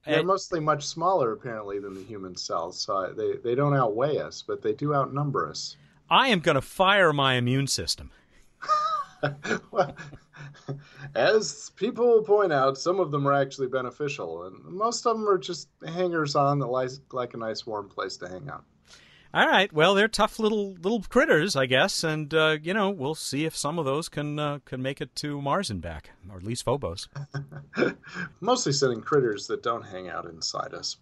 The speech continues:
Speaker 1: Seeds. We got water bears. We got animals.
Speaker 2: You
Speaker 1: But mostly we have bac-, we have, uh, representatives of all three domains of life, the, uh,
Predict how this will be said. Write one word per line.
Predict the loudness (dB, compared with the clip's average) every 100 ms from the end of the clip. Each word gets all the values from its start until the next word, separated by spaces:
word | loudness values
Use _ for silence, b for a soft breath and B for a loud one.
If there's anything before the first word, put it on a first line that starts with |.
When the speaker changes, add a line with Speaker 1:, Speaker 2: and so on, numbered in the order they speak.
| _
Speaker 1:
Seeds. | -4 2 6 4 2 0
We | 0
got | 2 2
water | 4 4 6
bears. | 2 -2 -10 -12 -8
We |
got | -4 -2
animals. | -2 -4 -8 -10 -14 -16 _ -6
Speaker 2:
You | -4
Speaker 1:
But | -2
mostly | 0 -2 -2 -4 -4
we | 2 2
have | 2
bac-, | 0 0 -2
we | 0 0
have, | 0
uh, | -10 -16 -16 -16 -2
representatives | 0 0 -2 0 4 2 2
of | 0
all | 2 2
three | 0 -2 0
domains | 0 0 0 -2 -2
of | 0
life, | 2 4 2 -2 -10
the, | -8 -4
uh, | -4